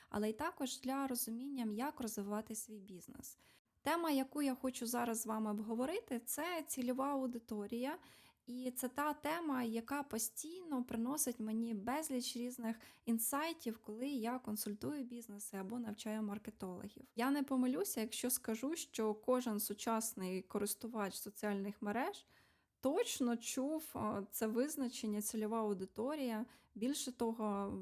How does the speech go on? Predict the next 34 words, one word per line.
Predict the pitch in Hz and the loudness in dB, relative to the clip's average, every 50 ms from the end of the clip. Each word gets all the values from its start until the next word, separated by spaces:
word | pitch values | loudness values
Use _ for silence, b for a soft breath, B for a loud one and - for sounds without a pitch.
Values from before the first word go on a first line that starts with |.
| 185 190 | -4 -2
дуже | 240 254 269 | -2 0 0
багато | 247 220 233 233 240 233 - 220 | 0 0 2 0 0 -2 0 -2
людей | 214 214 202 190 214 220 240 247 | -2 -2 -2 -2 0 0 0 2
його | 220 208 202 220 214 | 2 0 2 2 0
активно | 208 - - - 214 202 208 202 190 185 | -2 -2 -2 -2 0 0 0 -2 -4 -6
вживають. | 185 - - 190 196 214 226 285 330 320 277 214 214 - - b b b b b b b b b _ _ _ | -8 -6 -6 -4 -2 0 0 0 0 -2 -2 -4 -4 -6 -10 b b b b b b b b b _ _ _
І | 214 226 233 233 233 226 220 214 | -10 -8 -2 0 2 2 2 2
здавалося | 214 208 - 233 202 214 254 311 320 311 285 269 - - 240 | 0 0 2 2 2 4 4 2 2 0 0 -2 0 -2 -2
б, | 226 | -2
що, | - - - - - 220 214 214 208 214 214 | -2 -6 -6 -4 -2 0 2 2 2 2 2
ну, | 214 233 240 | 2 0 -2
тоді | 240 - 240 226 196 226 247 | -2 -4 -4 -2 -2 -4 -4
питання | - - 233 - 208 214 233 254 269 | -6 -8 -4 -2 0 0 2 2 2
закрите. | 277 277 285 285 - 330 339 403 523 539 - 247 220 214 | 0 0 -2 -2 -2 0 0 0 0 0 -2 -2 0 0
Всі | 220 - - - 254 247 | 0 -2 -2 -6 -6 -8
знають, | 247 240 208 208 240 254 | -4 -2 0 0 0 0
що | 247 - - 247 | 0 -2 -6 -6
таке | - 214 - - 214 | -8 -8 -4 -2 -2
цільова | 208 - - 214 202 202 214 226 233 | -2 0 0 0 2 2 2 2 2
аудиторія, | 226 214 196 185 - _ 190 196 226 247 277 269 254 233 226 226 226 - | 2 0 -2 -4 -6 _ 0 0 0 2 0 0 0 2 0 0 -2 -4
підприємці | - - _ - 185 170 180 208 247 269 269 - 196 | -16 -20 _ -6 -6 -2 0 0 0 0 0 0 -4
особливо. | 190 185 - - 190 180 180 175 185 214 269 320 320 240 208 196 190 | -2 -4 -4 -6 -8 -12 -8 -4 -2 -2 -2 -2 -4 -6 -6 -6 -8
Ну, | 185 185 226 285 320 | -10 -10 -10 -10 -12
значить, | - - 202 214 254 269 - 294 277 269 b b b b b b b b b | -8 -6 -2 -2 -2 -2 -2 -6 -8 -10 b b b b b b b b b
все | - - - 220 202 | 0 2 4 4 4
вже | 202 208 247 | 2 2 -2
працює | 247 - 269 285 269 - - 554 587 440 269 233 | -2 -2 -4 -2 0 2 2 4 4 4 4 2
для | 226 202 208 190 196 196 190 202 | 2 0 0 0 0 0 0 -2
бізнесу, | 208 202 208 202 - - 180 - 220 - - - | 0 0 0 -2 -2 -4 -4 -4 -4 -4 -6 -6
на | 185 185 196 | -6 -6 -8
користь | 202 - - 339 440 427 285 254 - - | -6 0 2 2 2 2 2 -2 -2 -6
бізнесу, | - 180 - - - - 220 - - - - | -6 -6 -6 -6 -10 -12 -14 -14 -16 -18 -16
все | - - - - | -12 -12 -12 -12
класно. | - - 302 311 - - - - - 214 | -10 -4 -2 -2 0 -2 -4 -4 -6 -8